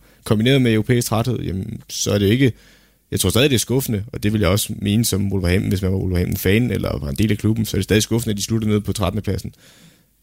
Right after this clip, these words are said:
Men man må også bare kigge ind af og sige, har vi været skarpe nok på vores spillerrekruttering? Har vi været gode nok til at kunne erstatte folk, og så også, at man bliver ramt af skader? Så er det måske ikke så forunderligt, de havner, hvor de gør.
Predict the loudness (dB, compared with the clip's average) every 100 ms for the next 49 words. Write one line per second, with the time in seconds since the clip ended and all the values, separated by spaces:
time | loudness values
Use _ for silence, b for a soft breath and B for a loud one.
0 | _ _ -4 0 2 2 2 2 2 0
1 | -2 0 2 2 0 -2 -4 -6 -4 0
2 | 2 4 2 0 0 -2 -4 -4 -4 0
3 | 2 2 -2 -4 -2 -2 -4 b b b
4 | b 2 2 2 2 2 0 0 0 0
5 | 0 0 -2 -4 -6 -6 -4 -4 -4 0
6 | 0 0 -2 -2 -2 0 -2 0 -2 -2
7 | -2 0 0 -2 b b b b b _
8 | -12 -6 -2 0 0 0 0 0 2 0
9 | 0 0 -2 -2 -2 -2 -2 -4 -6 -8